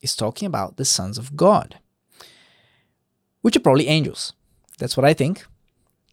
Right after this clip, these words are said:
And even if you ignore the Book of Enoch completely, because who knows wh-, what in the Book of Enoch is accurate and what's not, because it could be. But the thing is, because the, it's just pieced together of, like, different writers,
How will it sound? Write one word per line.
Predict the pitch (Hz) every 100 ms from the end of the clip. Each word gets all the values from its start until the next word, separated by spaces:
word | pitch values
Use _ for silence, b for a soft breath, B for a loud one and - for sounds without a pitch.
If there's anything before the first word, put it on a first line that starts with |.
| _ _ _ _ _ _ _ _
And | 139 139 139 135 135 - -
even | - 143
if | 147 160
you |
ignore | 151 143 156
the |
Book | 147 147
of | 151
Enoch | 139 -
completely, | 180 117 117
because | 135 127 123 127 135 - _ _ _ _ _ -
who | 185
knows | 143 139 - - - _
wh-, | 120 - -
what | 123 131 143 - -
in | 135
the |
Book | 127 131
of | 131
Enoch | 131 131 -
is | 131 123 - -
accurate | 135 170 156 -
and | 127 127
what's | 135 -
not, | 135 160 -
because | - 127
it | 123
could | - 233
be. | 160 151 226 - _ _ _ B B B
But | -
the | 147
thing | 160
is, | 196
because | 139 143
the, | 135 135 160
it's | - 135 - -
just | 151 - - _ _ _ _ _ _ _
pieced | 165 180 -
together | 139 139 147 135
of, | 113 123
like, | 113 117
different | 143 131 117
writers, | 127 156 117 156 - -